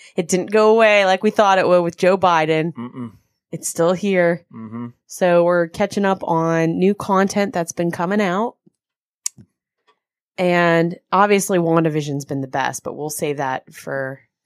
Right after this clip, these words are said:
Speaker 1: the
Speaker 2: You gotta,
Speaker 1: end.
Speaker 2: you gotta earn it. You gotta
Speaker 1: You
Speaker 2: stick
Speaker 1: gotta,
Speaker 2: with this
Speaker 1: you
Speaker 2: thing.
Speaker 1: gotta earn it.
Speaker 2: <laughs>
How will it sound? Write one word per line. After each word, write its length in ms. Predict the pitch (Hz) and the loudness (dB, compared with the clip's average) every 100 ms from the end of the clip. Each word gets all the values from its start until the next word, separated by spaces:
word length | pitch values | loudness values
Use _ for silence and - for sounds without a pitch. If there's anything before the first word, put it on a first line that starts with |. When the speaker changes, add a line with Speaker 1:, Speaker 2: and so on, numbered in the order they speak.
| _ _ | _ _
Speaker 1:
the 60 | - | -6
Speaker 2:
You 40 | 147 | 0
gotta, 240 | 127 127 | 2 2
Speaker 1:
end. 140 | 151 | 0
Speaker 2:
you 80 | 131 | -2
gotta 240 | 127 127 123 | 2 2 2
earn 260 | 123 120 | -2 -2
it. 120 | 107 - | -4 -10
You 80 | 107 | -6
gotta 160 | 117 | -4
Speaker 1:
You 40 | 110 | -4
Speaker 2:
stick 240 | - 123 | -6 -4
Speaker 1:
gotta, 200 | 175 156 | -2 0
Speaker 2:
with 100 | 151 | 0
this 160 | 120 - | -4 -4
Speaker 1:
you 120 | 170 | -2
Speaker 2:
thing. 80 | 160 | 0
Speaker 1:
gotta 160 | 156 | 0
earn 240 | 151 156 151 | -2 -4 -4
it. 120 | |
Speaker 2:
<laughs> 40 | - | -8